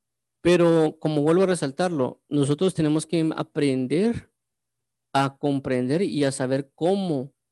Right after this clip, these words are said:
tanto aprender a defender la verdad que nos han dado en este evangelio, que esta revelación puede ser o muy alta o muy baja,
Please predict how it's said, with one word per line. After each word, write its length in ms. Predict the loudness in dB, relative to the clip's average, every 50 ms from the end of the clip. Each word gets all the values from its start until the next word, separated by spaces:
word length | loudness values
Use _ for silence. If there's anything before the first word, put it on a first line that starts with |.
| _ _ _ _ _
tanto 540 | -2 0 0 0 -2 -2 -2 -2 -2 -2 -4 _
aprender 440 | -8 -6 -4 -2 -2 0 0 0 2
a 80 | 2 2
defender 600 | 2 0 0 -2 -2 -2 -2 0 0 0 0 2
la 160 | 0 0 2
verdad 360 | 2 2 2 2 0 0 0
que 120 | -2 -2 -2
nos 180 | -2 -2 -2
han 220 | -2 0 0 0 2
dado 220 | 2 2 2 2
en 100 | 2 0
este 220 | -2 -2 -2 -2
evangelio, 540 | -2 -2 -4 -4 -4 -4 -4 -4 -4 -6 -8 _ _ _ _ _ _ _ _ _ _ _ _ _ _ _ _ _
que 180 | 0 2 2 2
esta 180 | 2 0 0
revelación 520 | 0 2 0 0 0 -2 -2 -2 -4 -4 -2
puede 240 | 0 0 0 0
ser 140 | 2 0 0
o 60 | 0
muy 300 | 0 0 0 0 0 2
alta 480 | 2 2 0 -2 -4 -6 -6 -6 -8 -12 -10
o 120 | -6 -6
muy 220 | -4 -2 -2 -2 -2
baja, 460 | 0 -2 -2 -2 -4 -8 -12 -12